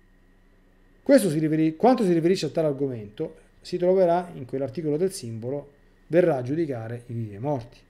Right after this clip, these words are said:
E così, valendosi della spiegazione di quell'articolo, il pastore d'anima insegnerà insieme il credo e il Vangelo. Perciò in ogni suo impegno di insegnamento e di interpretazione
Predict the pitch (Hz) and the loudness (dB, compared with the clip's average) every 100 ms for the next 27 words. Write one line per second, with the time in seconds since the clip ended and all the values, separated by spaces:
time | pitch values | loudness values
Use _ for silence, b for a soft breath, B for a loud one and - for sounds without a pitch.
0 | _ _ _ _ _ - _ 170 - 185 | _ _ _ _ _ -20 _ -6 0 0
1 | 165 117 127 147 117 120 113 - 127 117 | 0 -4 -6 -4 -6 -6 -10 -8 -8 -6
2 | 160 120 113 175 180 - 98 117 - b | -6 -6 -6 -6 -6 -14 -16 -16 -16 b
3 | b b - 120 170 147 - 214 185 - | b b -10 -6 -4 -2 0 2 2 -2
4 | - 156 143 117 113 117 143 139 139 147 | -16 -8 -6 -6 -10 -10 -8 -6 -6 -6
5 | 123 110 - 147 - 120 107 101 - - | -6 -10 -12 -10 -10 -10 -12 -14 -16 -14
6 | 147 - 190 247 233 143 120 104 98 - | -10 -8 -6 -8 -8 -10 -10 -14 -18 -20
7 | - _ _ _ _ _ _ _ _ _ | -20 _ _ _ _ _ _ _ _ _
8 | _ _ _ _ _ _ _ _ _ _ | _ _ _ _ _ _ _ _ _ _
9 | _ _ _ _ _ _ B B B B | _ _ _ _ _ _ B B B B
10 | - 160 160 190 196 196 190 196 190 185 | 2 2 6 10 12 10 8 6 4 2
11 | - 185 175 185 190 185 180 170 - 160 | 2 2 2 8 8 8 2 0 -2 -2
12 | 165 185 180 151 151 127 - 147 - 139 | 2 2 2 -2 -6 -8 -6 -6 -4 -8
13 | - - 127 113 127 | -8 -6 -6 -6 -10